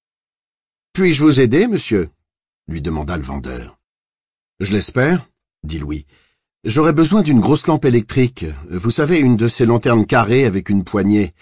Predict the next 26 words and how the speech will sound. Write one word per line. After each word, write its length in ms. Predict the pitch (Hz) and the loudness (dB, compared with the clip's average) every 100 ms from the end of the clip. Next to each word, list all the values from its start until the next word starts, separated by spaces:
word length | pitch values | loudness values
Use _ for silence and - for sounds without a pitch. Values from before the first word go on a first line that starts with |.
| - _ | -20 _
et 100 | 113 | -2
de 80 | 127 | 0
quelque 300 | 131 147 156 | 2 0 0
chose 260 | - 175 - | 0 0 0
pour 140 | 123 | 0
la 100 | 120 | 2
masquer. » 480 | 110 104 - 117 92 _ _ _ _ _ _ _ _ _ _ _ _ _ | 2 0 -2 -2 -2 _ _ _ _ _ _ _ _ _ _ _ _ _
Le 120 | 92 | -6
vendeur 400 | 85 82 117 110 | -4 -2 -2 -2
était 240 | 90 90 | -4 -4
un 140 | 95 104 | -2 0
homme 200 | 113 87 | 2 0
de 80 | |
petite 360 | 76 87 - 64 - | -4 -8 -10 -18 -6
taille, 420 | 95 113 156 147 | -4 -4 -6 -8
mince, 600 | 78 87 104 147 - - | -6 -6 -6 -8 -14 -14
avec 260 | - 90 98 | -10 -8 -6
un 120 | 92 | -6
front 240 | - 98 | -4 -4
large 420 | 90 95 120 82 82 | -2 0 -2 -2 -8
et 80 | |
bombé, 480 | 71 95 85 101 139 - _ | -6 -4 -4 -4 -6 -10 _
et 80 | 110 | -2
des 220 | 117 - | -2 -2
yeux 80 | 139 | -6
perçants. 560 | - 107 - - - | -4 -8 -8 -14 -16